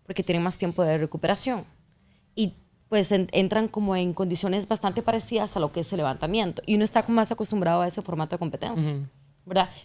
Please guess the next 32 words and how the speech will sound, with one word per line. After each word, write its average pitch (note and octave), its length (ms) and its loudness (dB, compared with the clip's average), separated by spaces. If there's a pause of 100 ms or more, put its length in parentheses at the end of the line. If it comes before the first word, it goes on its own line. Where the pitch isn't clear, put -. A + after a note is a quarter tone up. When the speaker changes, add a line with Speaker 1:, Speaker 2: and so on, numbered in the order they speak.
Speaker 1:
Que G#3 80 4
hay G3+ 120 10
un A3 100 4
time C4+ 320 6
cap C4+ 280 6
y G#3 120 2
si G#3+ 100 0
el F#3+ 140 4
que G3 80 2
termina F3+ 320 4
rápido, B3 420 8
bueno, F#3+ 260 4
ahí F#3 140 0
recuperó, E3+ 560 0
todo D#3+ 240 0
bien, G#3+ 260 0
dichoso. G#3+ 500 -2 (440)
Y C4 160 4
luego E3+ 280 2
viene E3+ 180 0
la F3 160 2
parte D#3 320 -2
B. E3+ 180 2 (640)
Entonces A3 380 2
yo B3 120 4
siento B3 300 2
que G3 180 2
la F3 160 6
persona F#3 400 0
que C#4 120 -4
se C4 140 -2
va, B3+ 300 2